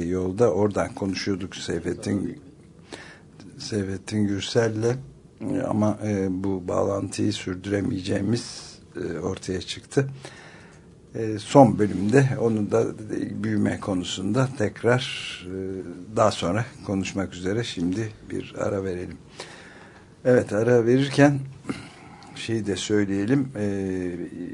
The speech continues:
bir aradan sonra konuklarımız olacak. Türkiye'de önemli tartışma konularından bir tanesi olan, yani medya, basın özgürlüğünden sonra bir de akademik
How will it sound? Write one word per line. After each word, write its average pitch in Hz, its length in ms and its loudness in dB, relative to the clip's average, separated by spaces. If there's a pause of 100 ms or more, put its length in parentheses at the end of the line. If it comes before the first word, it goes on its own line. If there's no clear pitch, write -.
(680)
bir - 200 -10
aradan 101 420 0
sonra 98 480 0 (1000)
konuklarımız 107 680 2
olacak. 104 640 -2 (880)
Türkiye'de 104 840 2
önemli 110 540 6 (180)
tartışma 92 480 0
konularından 95 840 2
bir 98 100 -6
tanesi 90 480 0
olan, 98 320 4 (920)
yani 87 240 -8 (320)
medya, 95 680 -2
basın 127 260 6
özgürlüğünden 92 840 2
sonra 98 380 2
bir 101 80 -4
de 120 120 2
akademik 107 840 0